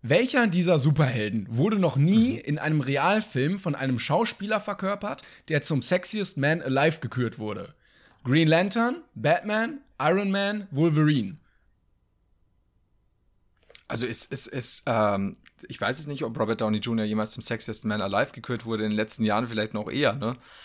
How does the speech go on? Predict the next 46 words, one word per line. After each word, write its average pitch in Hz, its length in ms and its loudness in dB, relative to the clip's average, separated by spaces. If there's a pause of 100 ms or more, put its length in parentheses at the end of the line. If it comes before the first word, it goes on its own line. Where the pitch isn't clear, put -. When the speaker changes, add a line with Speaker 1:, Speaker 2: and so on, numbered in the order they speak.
(140)
Speaker 2:
Äh, 107 320 2
Green 113 240 0
Lantern, 127 340 0
Ryan 104 260 0
Reynolds, 156 680 -2
ähm, 113 440 0 (1000)
glaub 113 220 8
ich 104 100 4
schon, 123 260 2
kann 139 140 0
ich 127 60 0
mir 120 100 -2
zumindest 113 280 -2
mal 104 140 -2
vorstellen, 151 480 -2
oder? 196 240 -4 (320)
Oder 113 200 0
war 101 160 2
Ryan 101 180 2
Speaker 1:
Also 131 140 2
ich 107 120 0
Speaker 2:
Reynolds 104 80 -2
Speaker 1:
bin 147 100 2
ja 147 60 4
Speaker 2:
einfach 151 80 4
Speaker 1:
nur 151 60 6
Speaker 2:
mal 143 120 4
Speaker 1:
der 110 60 -4
Speaker 2:
eine 156 80 2
gute 151 140 0
Speaker 1:
Quizmaster, 101 400 -2
ich - 160 -12
wär 82 160 -4
Speaker 2:
Ach, 117 100 0
halt's 127 220 -2
Maul, 113 180 -2
Jauch. 101 320 -2 (320)
<laughs> - 840 2
Was 151 160 4
war 170 100 6
das 175 120 2
zweite 160 380 4
nochmal? 202 280 -2
Speaker 1:
Batman 185 640 -2
oder 143 220 0
Wolverine? 127 520 0